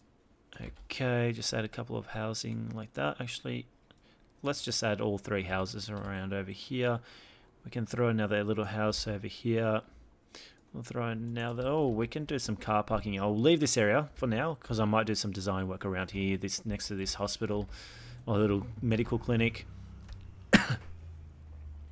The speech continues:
Uh, let's see. We can split this up into... Ooh, ooh, ooh, ooh, ooh, ooh, how would I do this? We can add a little house three by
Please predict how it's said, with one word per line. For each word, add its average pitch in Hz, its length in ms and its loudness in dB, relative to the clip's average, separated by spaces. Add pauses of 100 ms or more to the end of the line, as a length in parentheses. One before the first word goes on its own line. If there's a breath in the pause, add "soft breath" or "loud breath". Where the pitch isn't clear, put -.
(720 loud breath)
Uh, 110 720 4
let's 107 260 -2
see. 95 600 2 (540 loud breath)
We - 40 -16
can 131 120 -4
split - 320 -2
this 117 200 -2
up 110 200 -8
into... 110 480 -2 (1160 loud breath)
Ooh, 98 240 -2 (120)
ooh, 104 120 -6
ooh, 110 40 -8
ooh, 107 280 -6
ooh, 113 200 -6
ooh, 101 300 -2
how 101 480 -2
would 92 220 -4
I 90 100 -2
do 95 140 -6
this? - 500 -4 (2500 loud breath)
We 131 60 -8
can 139 140 0
add 139 100 6
a 120 60 2
little 120 220 4
house 104 340 2
three 104 600 4
by 92 1200 -4